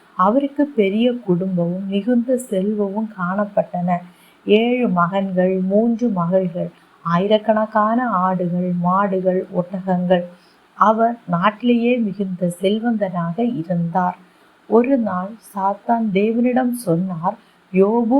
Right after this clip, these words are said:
உம்மை நேசிப்பது அவனுக்கு எல்லாம் நன்றாக இருப்பதனால்தான் அவனிடம் உள்ளதை நீக்கினால் அவன் உன் நாமத்தை தூஷிப்பான்" என்றார்.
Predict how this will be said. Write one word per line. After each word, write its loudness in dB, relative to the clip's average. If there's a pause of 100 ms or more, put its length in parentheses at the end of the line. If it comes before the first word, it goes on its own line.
(100)
உம்மை 0 (140)
நேசிப்பது -2 (160)
அவனுக்கு 0
எல்லாம் 0
நன்றாக 2
இருப்பதனால்தான் 0 (400)
அவனிடம் 2
உள்ளதை 2
நீக்கினால் -2 (100)
அவன் 0
உன் 2 (100)
நாமத்தை 0 (100)
தூஷிப்பான்" 0
என்றார். 0